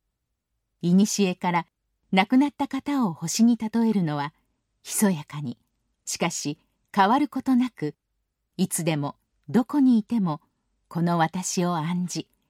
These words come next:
見守り、導かんと願い、働き続けてくださる阿弥陀如来様と重ねて味わってこられたのではないかと私は思います。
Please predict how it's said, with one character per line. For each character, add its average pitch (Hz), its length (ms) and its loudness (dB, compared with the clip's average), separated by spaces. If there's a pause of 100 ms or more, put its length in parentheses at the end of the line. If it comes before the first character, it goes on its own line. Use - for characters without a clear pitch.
(280)
見 185 140 4
守 226 380 2
り、 - 80 -10 (480)
導 269 420 2
か 320 180 0
ん 294 80 2
と 226 180 0
願 208 340 4
い、 147 120 -6 (240)
働 285 420 0
き - 160 -16
続 262 200 -4
け 269 120 -4
て 226 120 -2
く 196 100 -4
だ 196 120 -2
さ 190 180 -4
る 160 160 -4 (520)
阿 190 140 6
弥 262 120 4
陀 320 140 2
如 330 160 2
来 320 160 0
様 208 300 0
と 175 180 -6
重 180 220 -4
ね 202 140 0
て 180 280 -6 (280)
味 175 320 0
わ 285 80 0
っ 285 40 -6
て 285 180 -4
こ 220 140 -2
ら 220 120 2
れ 208 100 0
た 190 120 -2
の 175 120 0
で 160 120 -2
は 156 120 0
な 175 140 -2
い 180 80 -8
か 156 240 -12
と 131 200 -6 (240)
私 147 380 -10
は 151 160 -4
思 147 200 -2
い 139 100 -6
ま 135 120 -10
す。 - 200 -16